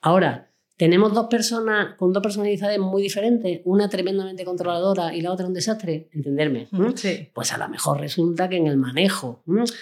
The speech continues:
Speaker 1: del proyecto, pues, eh, va a haber cosas que, que va a haber que lidiar, ¿m? Que va a haber que lidiar como pareja, ¿m? No porque tú seas gestante y tú no, ¿vale? ¿M?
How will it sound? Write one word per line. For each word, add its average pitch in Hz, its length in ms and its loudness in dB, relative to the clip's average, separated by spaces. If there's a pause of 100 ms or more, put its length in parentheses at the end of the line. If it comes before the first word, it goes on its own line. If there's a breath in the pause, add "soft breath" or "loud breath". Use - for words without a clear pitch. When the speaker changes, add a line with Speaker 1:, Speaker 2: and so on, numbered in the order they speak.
(160 loud breath)
Speaker 1:
del 147 240 2
proyecto, 196 720 2 (260 loud breath)
pues, 175 260 -2
eh, - 200 -6
va 156 180 2
a 156 40 0
haber 156 140 -4
cosas 180 360 0
que, 220 360 4 (120)
que 151 100 -2
va 139 100 -8
a - 20 -6
haber 160 200 0
que 196 140 2
lidiar, 175 560 4 (120)
¿m? 247 400 0
Que - 100 -2
va 180 60 4
a - 20 4
haber 214 80 2
que 240 100 4
lidiar 277 380 2 (340)
como 202 160 6
pareja, 180 680 2
¿m? 262 140 4 (480 loud breath)
No 240 320 6
porque 262 360 0
tú 226 200 -6
seas 208 280 2
gestante 165 600 0
y 156 180 -8
tú 139 120 -10
no, 120 300 -10 (420)
¿vale? 135 380 -2 (440)
¿M? 233 180 -6